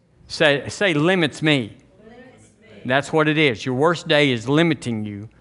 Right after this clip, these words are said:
Speaker 1: The fact that you can recall it and maybe even have pain or a little hurt in recalling it. It brings up a fresh wound or a fresh pain.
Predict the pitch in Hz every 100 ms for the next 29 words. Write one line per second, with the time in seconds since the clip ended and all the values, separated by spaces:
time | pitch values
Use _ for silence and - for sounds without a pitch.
0 | _ _ - - 143 139 135 - 151 -
1 | 123 123 - 160 160 170 170 - - -
2 | - 120 120 123 147 151 156 156 135 127
3 | 104 131 - - 165 156 123 107 110 120
4 | 135 110 - 185 151 90 - - - -
5 | 123 120 120 - 131 113 113 101 101 117
6 | 117 131 135 117 135 127 113 - 147 123
7 | - 147 143 120 110 110 104 - 135 -
8 | - 151 131 107